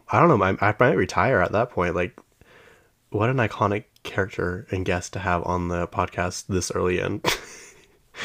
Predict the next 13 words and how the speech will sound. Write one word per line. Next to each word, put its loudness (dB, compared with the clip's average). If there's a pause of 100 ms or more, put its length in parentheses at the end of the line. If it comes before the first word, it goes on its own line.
(300)
Um, 4 (480)
anyway, 6
so 6 (760)
I 2
was 2
like, 4
"Well, 12
that's 10
okay, 6
'cause 2
when 4
we're 8
friends, 4